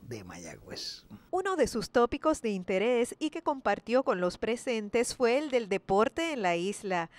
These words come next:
Speaker 2: Precisamente, previo a la conferencia, Prensa Room le preguntó sobre ese tema.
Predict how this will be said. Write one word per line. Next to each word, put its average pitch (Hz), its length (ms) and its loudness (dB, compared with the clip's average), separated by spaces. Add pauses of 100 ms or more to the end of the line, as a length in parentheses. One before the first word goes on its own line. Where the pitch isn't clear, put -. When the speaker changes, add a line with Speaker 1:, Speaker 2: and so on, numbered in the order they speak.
(180)
Speaker 2:
Precisamente, 240 840 0 (120)
previo 311 400 4
a 185 60 8
la 175 140 2
conferencia, 220 880 -2 (240)
Prensa 339 360 2
Room 294 260 0
le 277 120 2
preguntó 196 560 2
sobre 196 380 2
ese 196 180 -2
tema. 175 440 -6